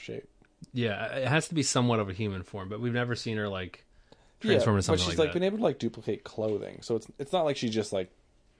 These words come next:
Speaker 1: paints her skin, you know?
Speaker 2: Right,
Speaker 1: Like, it's a
Speaker 2: yeah.
Speaker 1: little more than that.
Speaker 2: Yeah.
Speaker 1: But I've never seen her get, like, a lot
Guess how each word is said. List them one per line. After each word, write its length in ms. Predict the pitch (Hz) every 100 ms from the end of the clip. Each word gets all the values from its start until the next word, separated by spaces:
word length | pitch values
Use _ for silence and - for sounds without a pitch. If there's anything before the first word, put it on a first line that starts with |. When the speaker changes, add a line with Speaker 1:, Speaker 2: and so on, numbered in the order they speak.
| _ -
Speaker 1:
paints 240 | 117 107
her 80 | 98
skin, 340 | - 101 95
you 100 | 92
know? 220 | 90 90 - -
Speaker 2:
Right, 340 | 120 95 82
Speaker 1:
Like, 100 | 113
it's 100 | 113
a 20 | 120
Speaker 2:
yeah. 20 |
Speaker 1:
little 160 | 123
more 280 | 107 110 104
than 140 | 95 92
that. 320 | 92 87 - -
Speaker 2:
Yeah. 260 | 107 87 - -
Speaker 1:
But 100 | 117
I've 60 |
never 160 | 131 139
seen 160 | 143 127
her 60 |
get, 140 | 110 98
like, 220 | 95 - - _ _ _ -
a 40 |
lot 200 | 113 92